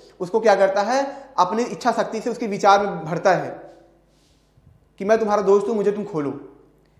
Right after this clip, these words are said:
फिर वो क्या करता है, पुलिस वाला दरवाज़ा खोलता है। अब वॉल्फ मिसिंग क्या होता है, वहाँ से बाहर चला जाता है, कोई जर्मन उसे पकड़ नहीं पाता है। दोस्तों, ये कहानी सच है,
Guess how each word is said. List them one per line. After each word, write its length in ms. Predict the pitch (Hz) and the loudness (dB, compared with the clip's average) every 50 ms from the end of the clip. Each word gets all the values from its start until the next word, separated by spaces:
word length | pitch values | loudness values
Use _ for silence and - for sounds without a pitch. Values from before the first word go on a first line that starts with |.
| _ _ | _ _
फिर 160 | - 262 277 | 0 2 4
वो 100 | 269 262 | 4 6
क्या 160 | 262 226 220 | 6 6 6
करता 120 | 220 220 233 | 6 6 2
है, 60 | 220 | 0
पुलिस 160 | 220 214 208 | -2 -2 -2
वाला 140 | 220 220 226 | 0 0 2
दरवाज़ा 320 | 202 202 190 190 196 214 | 2 4 4 6 6 6
खोलता 320 | 214 196 196 185 175 202 196 | 4 4 -2 -2 0 0 2
है। 380 | 214 262 294 294 294 - - - - | 2 2 0 0 -2 -4 -10 -6 -6
अब 80 | 175 | -2
वॉल्फ 220 | 175 196 214 220 190 | 2 4 4 4 4
मिसिंग 240 | 202 196 220 214 196 | 2 -4 -6 -4 -2
क्या 100 | 202 196 | -2 -2
होता 240 | 180 190 180 202 | -2 -2 -4 -4
है, 80 | 220 214 | -4 -2
वहाँ 360 | 185 202 - - 220 202 - - | -2 -2 0 2 2 2 2 0
से 40 | 127 123 - - - - - - - - 165 | -6 -8 -10 -14 -20 -20 -20 -20 -18 -10 -4
बाहर 180 | 170 180 202 196 | 0 0 0 0
चला 160 | 202 196 196 | 0 0 0
जाता 200 | 196 202 196 233 | 0 0 -2 -2
है, 60 | 233 | -4
कोई 240 | 233 - 190 208 214 | -2 0 0 0 2
जर्मन 260 | 165 190 185 190 202 | 2 2 2 2 0
उसे 120 | 196 202 202 | -2 -4 -6
पकड़ 320 | 202 185 - 190 180 180 | -6 -6 -4 -2 -2 -2
नहीं 140 | 175 175 175 | -2 -6 -6
पाता 220 | - 131 - 139 | -8 -10 -10 -12
है। 140 | 135 135 - - - _ _ _ _ - _ _ _ - _ _ - - _ - | -14 -16 -18 -20 -20 _ _ _ _ -20 _ _ _ -20 _ _ -20 -20 _ -6
दोस्तों, 260 | - 190 196 - 247 | -4 -4 -2 0 0
ये 60 | 254 247 | 0 2
कहानी 260 | 240 202 220 240 247 | 0 0 -2 -2 -2
सच 240 | 233 233 220 - - | 0 -2 -2 -2 -2
है, 180 | - 127 - | -10 -14 -16